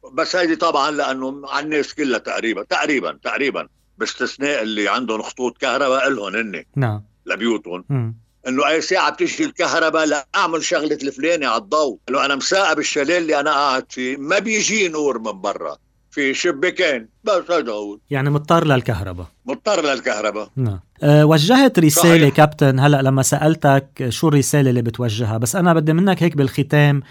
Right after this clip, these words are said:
Speaker 2: إذا عندك رسالة من فؤاد شرف الدين ل-، ما بعرف لمين ما كان،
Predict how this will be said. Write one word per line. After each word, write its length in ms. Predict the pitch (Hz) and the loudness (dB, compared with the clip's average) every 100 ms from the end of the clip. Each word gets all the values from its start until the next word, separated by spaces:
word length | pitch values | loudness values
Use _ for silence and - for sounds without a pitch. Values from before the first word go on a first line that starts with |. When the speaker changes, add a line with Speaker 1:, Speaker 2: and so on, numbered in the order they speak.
| - - _ - | -20 -20 _ -2
Speaker 2:
إذا 140 | 151 151 | 4 4
عندك 360 | 190 208 185 | 4 2 2
رسالة 680 | 147 135 180 180 160 156 165 _ - | 2 2 2 4 4 2 -2 _ 0
من 300 | 156 226 226 | 4 4 2
فؤاد 360 | - 147 156 | 0 2 2
شرف 340 | - 139 131 135 | 2 2 2 0
الدين 600 | 117 143 151 180 185 147 | 0 2 4 2 -2 -6
ل-، 100 | 139 143 147 147 147 147 147 147 | 0 4 6 6 4 2 -2 -2
ما 120 | 165 170 | 2 6
بعرف 460 | 147 131 - - - | 6 4 -4 -8 2
لمين 280 | 156 175 156 | 4 4 2
ما 80 | |
كان، 260 | 131 - 107 | 0 -2 -6